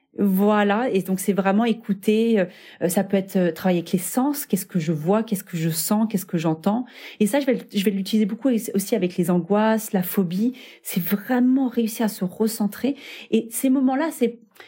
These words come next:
c'est, c'est, alors c'est, si jamais la culpabilité est constante au point que ça en devient, euh, presque obsessionnel, hein, euh, qu'on endort mal, que, bon, voilà, ça, ça, ça, c'est, c'est plus peut-être pathologique, certes, mais ça,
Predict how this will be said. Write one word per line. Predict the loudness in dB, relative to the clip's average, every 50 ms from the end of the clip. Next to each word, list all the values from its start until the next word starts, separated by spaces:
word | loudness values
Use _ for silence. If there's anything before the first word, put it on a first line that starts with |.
| -20 -20 -20 _
c'est, | -8 -6 -4 -4
c'est, | -4 0 0 0 -2 -2 -8 _ _
alors | -2 -2 -2
c'est, | -4 -6 -6 -8 -8 _ _ _ _
si | _ -4 0 0 2
jamais | 2 2 2 2 0
la | -2 -4
culpabilité | -6 -12 -4 -2 -2 0 0 -2 -2 -2 -4
est | -4 -4 _
constante | _ 0 0 0 0 -2 -2 0 0 2 2 2 2 2 0 0 0
au | -2 -4
point | -4 -4 0 2 2 2 0
que | 0 0 -2 -2
ça | 0 0 0 2 2
en | 2
devient, | 0 0 -2 0 0 2 2 2 2 2
euh, | 2 0 -2 -4 -10 -20 -20 -20 _
presque | -2 -2 -2 -2 -4
obsessionnel, | -4 -4 -4 -4 -4 -2 -2 0 2 2 2 2
hein, | 2 0 -2 -6 -10 -20 -20 -20 -20 -14 -8
euh, | -6 -6 -6
qu'on | 0 0 2 2
endort | 2 2 0 0 0 2
mal, | 2 4 4 4 4 4 4 4 4 2 2 0
que, | -2 -2 -2 -2 -2 -6 -16 -20 -20 _ -2
bon, | -2 -2 -2 -6 _
voilà, | -12 -12 -8 -4
ça, | -2 -2 -2
ça, | -4 -6 -10
ça, | -10 -10 -10
c'est, | -10 -10 -12 -14 -16 _ _ _ _ _
c'est | -8 -8 -8 -8
plus | -2 0 0 0 0
peut-être | -2 -4 0 0 0 -2 -2 -2
pathologique, | -2 -2 0 2 0 2 2 2 2 0 -2 -4
certes, | -4 -6 0 2 2 2 2 -2 -2
mais | 0 0 0 -2 -10 _ _
ça, | -6 -4 -4 -4